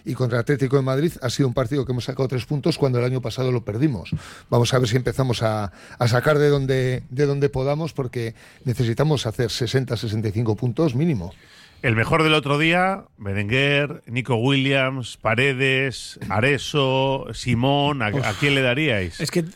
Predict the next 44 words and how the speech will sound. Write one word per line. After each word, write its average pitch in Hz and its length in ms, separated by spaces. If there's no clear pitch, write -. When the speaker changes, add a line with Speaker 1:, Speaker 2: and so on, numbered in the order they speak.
Speaker 3:
cuando 147 240
tienes 185 240
tantas 180 300
dudas 175 260
de 156 100
quién 180 140
es 156 120
el 156 60
mejor, 175 360
jo, 147 180
eso, 135 220
eso 151 320
es, 165 320
eso 151 320
es, 160 320
eh, 123 320
fundamental, 131 720
pues - 160
porque 127 720
que 143 120
el 135 60
equipo 135 240
ha 147 60
carburado, 139 500
¿no? 135 160
Cuando 131 300
tienes 156 300
dudas 160 340
de 156 340
entre 147 220
cuatro, 156 320
cinco, 165 260
seis 156 200
futbolistas 156 500
en 131 60
decir 135 240
quién 202 160
ha 175 40
sido 170 180
mejor 143 340
y - 20
tienes 165 320
muchas 165 300
dudas, 190 340